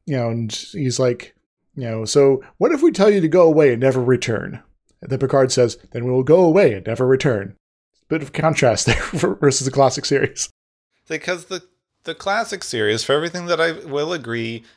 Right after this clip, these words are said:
Speaker 2: it was trying to do, and some of the themes that it did bring in, like, it, it does seem silly to us now, but just, you know, having non-white people running around on television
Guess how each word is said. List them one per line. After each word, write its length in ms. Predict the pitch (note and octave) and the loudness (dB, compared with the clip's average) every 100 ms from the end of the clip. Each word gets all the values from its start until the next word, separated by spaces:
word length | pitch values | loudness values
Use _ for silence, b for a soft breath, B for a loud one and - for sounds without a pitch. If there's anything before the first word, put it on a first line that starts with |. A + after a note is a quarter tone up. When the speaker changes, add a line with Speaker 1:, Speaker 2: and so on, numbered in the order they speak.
| b b | b b
Speaker 2:
it 180 | B2 B2 | -10 -6
was 180 | A#2 - | -6 -6
trying 400 | A2 G#2+ A#2 C3 | -2 0 0 -4
to 80 | B2 | -4
do, 400 | F2+ D#2+ E2 G2+ | -2 -2 -6 -8
and 200 | - G#2 | -10 -8
some 220 | F#2 G#2+ G#2+ | -6 -6 -4
of 100 | A2+ | -4
the 80 | |
themes 320 | G#2 G#2+ G#2+ G#2 | -4 -6 -8 -8
that 140 | G#2+ | -10
it 100 | F#2 | -8
did 280 | E2+ G#2 G#2+ | -4 -4 -4
bring 300 | A2+ A#2+ B2 | -8 -8 -6
in, 340 | E2+ E2 G2 G#2 _ _ _ _ _ _ - | -8 -10 -14 -18 _ _ _ _ _ _ -12
like, 260 | G2 F#2+ | -6 -6
it, 240 | - A2 - | -6 -10 -8
it 200 | C#3 C3 | -4 0
does 240 | C#3 C#3+ | 0 0
seem 220 | - D3+ D3 | -4 -6 -6
silly 420 | - A#2 B2 C3+ | -4 -2 0 -2
to 200 | - B2+ | -4 -4
us 240 | B2+ - | -2 -4
now, 340 | G#2+ F2+ F2+ G2+ | -2 -2 0 -2
but 200 | G2+ F#2 | -4 -6
just, 240 | A2+ - _ | -8 -8 _
you 120 | A#2 G#2 | -10 -4
know, 220 | F2+ F#2 | -4 -6
having 720 | - A#2+ A#2+ A#2+ B2+ B2+ A#2+ _ _ _ _ _ _ _ | -6 -2 -2 -4 -8 -12 -16 _ _ _ _ _ _ _
non-white 800 | - G2+ G#2+ A#2+ A2+ G2+ G#2+ A2 | -16 -6 -4 -6 -8 -4 -4 -4
people 400 | - A2+ - G#2+ | -12 -12 -6 -6
running 320 | F#2+ G2 A2 | -2 -2 -2
around 420 | G#2+ F#2+ G2+ G2+ G2 | -2 0 0 0 0
on 240 | F2+ G2 | 0 0
television 840 | - G#2 G2+ F2 F2 F#2 F#2+ F#2+ | -2 2 2 0 -6 -8 -8 -10